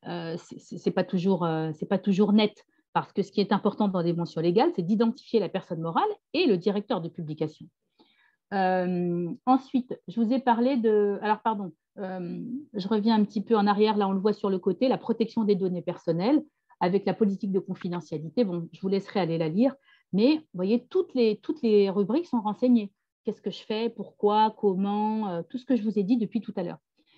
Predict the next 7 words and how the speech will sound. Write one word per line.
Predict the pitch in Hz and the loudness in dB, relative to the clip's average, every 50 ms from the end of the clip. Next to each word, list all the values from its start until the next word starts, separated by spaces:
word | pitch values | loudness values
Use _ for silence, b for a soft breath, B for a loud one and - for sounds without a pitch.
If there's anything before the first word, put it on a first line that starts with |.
| _ _ _ _ _ _ _ _ _ _ _ - | _ _ _ _ _ _ _ _ _ _ _ -10
Euh, | 220 - | -6 0
le | 220 226 | 4 4
registre | 240 302 320 302 320 427 311 240 | 6 6 6 4 4 4 2 2
des | 277 254 | 0 -2
traitements. | - - 220 - - 170 143 - _ _ - | -2 -4 -6 -6 -6 -12 -12 -14 _ _ -20
Bon. | 160 - _ b b b b b b b b b - | -20 -20 _ b b b b b b b b b -10
Euh, | 214 208 202 196 190 185 185 | -8 -6 -4 -4 -4 -4 -6